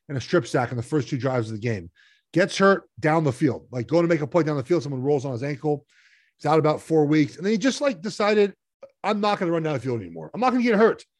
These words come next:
which I get it. I mean, is it great? No. But he clearly was like, "I'm not gonna do this anymore," 'cause he had done it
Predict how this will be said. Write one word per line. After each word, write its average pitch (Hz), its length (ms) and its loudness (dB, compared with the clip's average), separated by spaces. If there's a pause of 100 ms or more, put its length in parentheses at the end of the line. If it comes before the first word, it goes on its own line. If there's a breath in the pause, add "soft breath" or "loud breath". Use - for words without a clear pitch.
(140)
which 233 260 -2
I 277 100 4
get 247 260 6
it. 247 100 2 (100)
I 196 40 -6
mean, 202 180 -2
is 196 160 -6
it 156 140 -6
great? 233 340 4 (300)
No. 240 480 4 (420 soft breath)
But 240 140 -2
he 233 260 -2
clearly 302 380 0
was 254 180 2
like, 247 240 2 (100)
"I'm 269 180 0
not 254 160 -2
gonna 220 120 -2
do 196 80 -4
this 208 200 -4
anymore," 131 340 -2
'cause 196 100 -4
he 254 60 2
had 240 120 0
done 254 180 0
it 262 120 -4